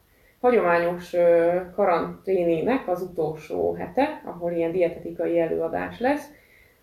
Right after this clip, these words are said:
És, ö, hát azt el kell mondjam, hogy valamilyen formában szerintem ez meg fog maradni, és ami fontosabb, hogy jövő héten ugye újra nyitnak az e-sport laborok, szóval hogy visszaáll a normál kerékvágás, és lehet menni teljesítménydiagnosztikára,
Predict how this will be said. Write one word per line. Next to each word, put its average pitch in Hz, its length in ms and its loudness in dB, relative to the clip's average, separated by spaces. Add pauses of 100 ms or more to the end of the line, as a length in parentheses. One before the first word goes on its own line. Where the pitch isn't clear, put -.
(440)
És, 175 680 2
ö, 180 280 2 (100)
hát 247 180 2
azt 240 140 -2
el 240 140 2
kell 185 140 0
mondjam, 262 220 2
hogy - 100 -2
valamilyen 190 360 2
formában 175 440 0
szerintem 170 680 -4 (540)
ez 196 100 -10
meg 208 200 0
fog 294 140 0
maradni, 202 540 2 (580)
és 175 440 4
ami 196 200 2
fontosabb, 233 500 2
hogy 185 160 -2
jövő 185 200 4
héten 175 340 -2
ugye 170 180 4
újra 175 200 2
nyitnak 170 340 -8
az - 100 -4
e-sport 254 400 0 (460)
laborok, 180 480 2
szóval 175 200 2
hogy 170 100 0
visszaáll 175 400 0
a 165 100 0
normál 170 640 -2
kerékvágás, 196 800 2
és - 80 -14
lehet 165 240 -4
menni - 180 -6
teljesítménydiagnosztikára, 180 1500 0